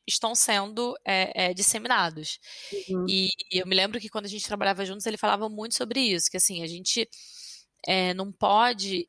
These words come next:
Speaker 1: pensar, não sei se é essa palavra admitir, admitir, acho que é essa palavra, né?
Speaker 2: Uhum.
Speaker 1: Que a audiência que a gente tá falando tenha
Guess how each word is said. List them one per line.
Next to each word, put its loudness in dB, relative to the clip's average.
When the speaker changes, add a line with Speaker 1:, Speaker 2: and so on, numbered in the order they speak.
Speaker 1:
pensar, 4
não -12
sei -8
se -2
é -4
essa -10
palavra -4
admitir, -8
admitir, 0
acho 2
que 2
é 4
essa 0
palavra, 2
né? -2
Speaker 2:
Uhum. -2
Speaker 1:
Que 2
a 2
audiência 0
que -6
a -4
gente -8
tá -2
falando -6
tenha 2